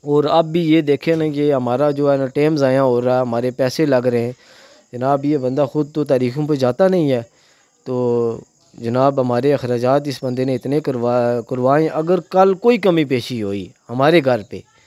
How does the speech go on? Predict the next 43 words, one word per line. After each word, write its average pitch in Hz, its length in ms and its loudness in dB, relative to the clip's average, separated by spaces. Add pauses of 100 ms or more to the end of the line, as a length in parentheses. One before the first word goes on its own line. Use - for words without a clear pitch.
(540)
जनाब 123 440 0
इसके 147 340 -2
ज़िम्मेदार 120 540 0
प्रोफेसर 117 500 -6
माजिद 127 440 -2
होगा। 151 300 4
अगर 147 140 2
हम 170 140 4
रास्ता 147 280 2
बंद 180 240 2
करना 170 320 4
चाहें 151 220 0
ना, 170 120 0
तो 170 260 -4 (360)
हम 190 180 2
भी 202 180 0
कई 175 220 4
जगह 156 440 4 (480)
पे 143 100 0
हम 135 180 0
काबिज 147 460 2
हैं, 143 120 2
जहाँ 123 260 -2
से 127 100 -6
हम 123 220 -4
इनकी 120 380 -6
जो 113 180 -4
है 110 60 -4
ना 110 80 -6
सड़क 113 320 -4
हम 127 160 0
भी 120 100 0
बंद 98 240 -6
कर 98 160 -8
सकते - 320 -10
हैं। 139 100 0
अल 156 180 4
मुख्तसर 147 480 0
हमने 151 240 0
बरादरी 127 480 -2
की 160 100 -8
पंचायत 139 380 0
मानी, 143 360 2